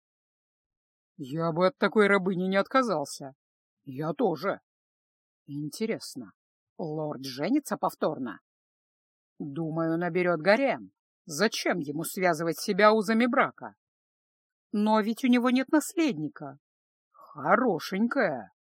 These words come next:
Тем временем я медленно шла вперёд и продолжала улыбаться, хотя в горле стоял горький ком обиды. На меня навалилось безумное отчаяние, ведь я вновь почувствовала себя вещью.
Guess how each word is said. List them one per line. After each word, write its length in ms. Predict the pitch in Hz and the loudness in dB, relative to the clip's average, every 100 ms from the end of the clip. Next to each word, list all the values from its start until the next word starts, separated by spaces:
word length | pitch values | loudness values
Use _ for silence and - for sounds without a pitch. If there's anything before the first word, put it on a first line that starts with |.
| _ _ _ _ _ _ _ | _ _ _ _ _ _ _
Тем 220 | - 190 | -4 -4
временем 500 | 170 254 254 147 101 - - | -2 -2 -2 -6 -12 -16 -10
я 280 | 156 185 | 0 2
медленно 540 | 185 214 202 196 190 180 | 2 0 -2 -2 -2 -2
шла 280 | - 202 - | 0 2 2
вперёд 400 | - 220 277 277 | 2 -2 -2 -4
и 100 | 208 | -6
продолжала 600 | - 208 214 208 220 233 233 | -2 2 2 4 4 6 4
улыбаться, 680 | 262 262 196 143 - 101 - _ _ - | 2 0 0 -2 -6 -14 -18 _ _ -8
хотя 360 | 202 190 196 | -6 2 2
в 100 | 156 | 2
горле 360 | 160 269 262 131 | 2 0 0 -6
стоял 480 | - 214 196 254 220 | -4 -2 2 2 2
горький 400 | 175 202 - 220 | 4 4 2 -2
ком 240 | 240 220 | 2 2
обиды. 440 | 233 220 165 135 - _ _ _ _ _ _ _ | 2 -2 -8 -10 -10 _ _ _ _ _ _ _
На 200 | 208 180 | -4 -2
меня 300 | 175 175 175 | -2 -2 -2
навалилось 540 | 175 170 175 202 190 156 | -2 -2 -2 -2 -2 -2
безумное 600 | 190 180 220 202 196 208 | -4 -2 -2 -2 -2 -2
отчаяние, 840 | 214 - - 240 180 139 127 117 - _ _ _ | -4 -6 -4 -2 -2 -4 -8 -12 -18 _ _ _
ведь 360 | - 151 170 185 | -8 -8 -6 0
я 140 | 175 | 0
вновь 340 | 180 208 165 - | 0 -4 -4 -8
почувствовала 680 | 170 - 175 - 156 165 | -8 -6 -8 -8 -4 -4
себя 320 | 156 170 180 | -4 -4 -4
вещью. 480 | 185 170 - - 107 | -2 -4 -8 -14 -18